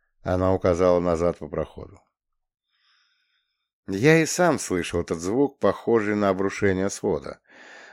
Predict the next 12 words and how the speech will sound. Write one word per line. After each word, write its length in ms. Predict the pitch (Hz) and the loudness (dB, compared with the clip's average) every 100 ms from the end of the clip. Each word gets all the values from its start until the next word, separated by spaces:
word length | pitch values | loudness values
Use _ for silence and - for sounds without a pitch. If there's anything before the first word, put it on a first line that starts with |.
| - | 4
Возможно, 640 | 117 127 165 180 156 143 | 6 6 6 4 4 2
после 380 | 131 135 - 127 | 4 2 2 -2
хитрости 560 | - 143 123 113 - | 0 0 2 0 2
Афины 840 | 113 110 - 151 151 139 131 117 107 | 4 4 2 0 2 2 4 4 4
роботы 560 | 123 117 101 101 98 | 6 4 4 0 0
их 60 | 92 | 0
десанта 580 | 95 - 120 117 - 95 | -4 0 0 0 -2 -4
попытались 600 | 101 98 107 110 104 - | -4 -2 0 2 2 0
расчистить 840 | 110 107 - - 120 - 80 - - _ _ - | 0 -2 -8 -6 -6 -8 -14 -16 -20 _ _ -4
проход 600 | 90 90 - 113 110 - _ _ | -2 -2 -2 -2 -2 -6 _ _
эрминговыми 720 | - 104 113 101 90 92 92 95 | 0 0 2 0 -2 -2 -2 -2
поражателями 840 | 107 120 117 71 76 73 82 | 2 2 2 -2 -6 -12 -14